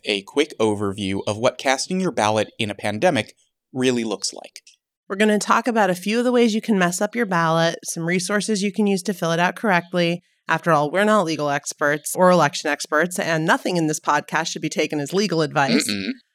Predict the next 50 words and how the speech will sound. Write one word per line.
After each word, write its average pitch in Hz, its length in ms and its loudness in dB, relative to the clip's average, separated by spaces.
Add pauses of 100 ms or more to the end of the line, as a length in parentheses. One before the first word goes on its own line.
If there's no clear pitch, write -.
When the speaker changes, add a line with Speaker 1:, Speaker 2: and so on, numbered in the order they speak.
(120)
Speaker 2:
But 180 200 4
we 196 80 4
can 220 260 2
point 214 200 2
you 190 80 4
at 180 100 0
groups 175 240 -2
that 170 100 -2
are 170 60 4
likely 151 340 0
to 156 60 2
have 156 140 -2
answers, 143 520 -2
some 151 180 -2
key 165 200 -8
dates 151 300 -2
to 151 80 -8
keep 160 220 -6
in 160 100 0
mind, 180 680 4
and 156 380 2
some 165 220 0
ideas 170 400 2
on 170 160 4
what 160 140 0
things 180 220 2
could 185 160 -2
look 185 180 0
like 151 200 0
in 143 120 -2
November, 139 440 -2
because 151 380 -6
we 190 120 0
probably 185 540 -2
will 170 160 0
go 165 160 -2
through 151 220 -6
this 143 220 -8
again 143 280 -8
in 156 140 -2
November. 147 560 -4 (100)
Speaker 1:
Yes, 98 240 -2
we 101 140 -2
will. 82 260 -6 (260)
Speaker 2:
Dan, 233 500 2 (220)
wanna 311 140 0
kick 254 220 -4
us 220 160 -2
off? 208 420 2 (120)
Speaker 1:
Right. 156 340 4